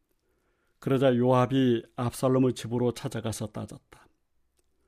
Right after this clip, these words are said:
"어찌하여 종들을 시켜 나의 밭에다가 불을 질렀습니까?"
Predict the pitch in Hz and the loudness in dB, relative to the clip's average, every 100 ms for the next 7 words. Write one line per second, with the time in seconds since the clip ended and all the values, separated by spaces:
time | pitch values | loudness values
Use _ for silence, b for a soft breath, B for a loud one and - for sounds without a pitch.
0 | _ _ _ _ _ _ - 135 131 160 | _ _ _ _ _ _ -4 -4 -2 0
1 | 143 147 - 131 131 131 113 - - 127 | 2 2 2 0 2 0 -2 -8 -4 -2
2 | 123 95 - _ _ - 123 120 - 117 | 0 -2 -12 _ _ -4 -2 -2 -4 -10
3 | - 113 117 107 117 107 101 - _ - | -8 -8 -8 -4 -4 -4 -8 -16 _ -6
4 | 117 107 107 98 - 170 143 - - | -4 -4 -4 -6 -8 -14 -18 -20 -20